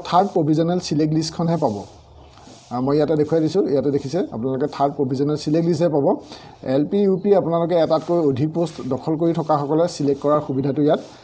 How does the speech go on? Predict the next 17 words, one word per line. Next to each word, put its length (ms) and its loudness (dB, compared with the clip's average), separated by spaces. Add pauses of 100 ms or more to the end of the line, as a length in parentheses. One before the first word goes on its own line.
(140)
নেপাব। 340 4 (240)
নিশ্চয় 200 -2
বুজি 180 0
পাইছে 200 0
কথাটো। 320 0 (500)
কিন্তু 160 -2
কেনেকৈ 340 4
পাব 180 4
মই 160 4
দেখুৱাই 300 4
দিম। 140 2 (160)
এই 120 0
latest 380 2
অপশ্যনত 420 -2
গ'লে 140 2
এইখিনি 200 -2
নেপাব। 420 2